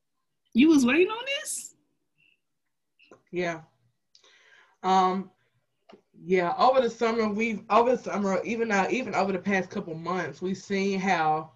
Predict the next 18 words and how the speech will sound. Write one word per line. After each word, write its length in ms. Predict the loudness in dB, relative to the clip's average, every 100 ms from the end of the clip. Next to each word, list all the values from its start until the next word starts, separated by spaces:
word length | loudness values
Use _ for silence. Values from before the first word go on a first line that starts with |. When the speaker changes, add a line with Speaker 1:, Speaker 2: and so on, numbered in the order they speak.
| _ _ _ _ _ -6
Speaker 2:
a 40 | 0
lot 160 | 2
of 60 | 2
black 200 | 0 0
men 220 | -4 -4
really 200 | -2 -4
feel 300 | -2 0 0
about 240 | 0 -4
black 240 | -4 -6 -8
women. 400 | -10 -12 -14 -16 _ _ _ _ _ _ -10
Um, 560 | -8 -6 -6 -8 -10 -14 _
recently, 680 | -2 0 0 0 -2 -2 -2
even 300 | -2 -2 -2
a 100 | -2
lot 220 | 4 4 4
of 60 |
black 300 | 2 0 -2
men, 640 | -4 -4 -2 -2 -2 -4